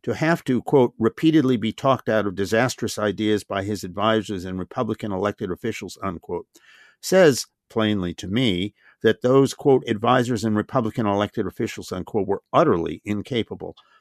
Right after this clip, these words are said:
of thinking outside the box that is swamp thinking. And they panicked when Trump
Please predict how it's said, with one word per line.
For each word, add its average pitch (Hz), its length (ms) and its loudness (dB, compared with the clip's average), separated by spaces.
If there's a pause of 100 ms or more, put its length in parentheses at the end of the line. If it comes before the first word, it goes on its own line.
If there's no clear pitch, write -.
(140)
of 104 120 -4
thinking 135 420 -4
outside 123 540 0
the 107 80 -4
box 101 400 -2
that 104 140 0
is 95 140 -2
swamp - 460 -2
thinking. 85 400 -12 (540)
And 110 160 0
they 131 160 6
panicked 139 580 -4 (380)
when 101 180 -4
Trump 123 300 -2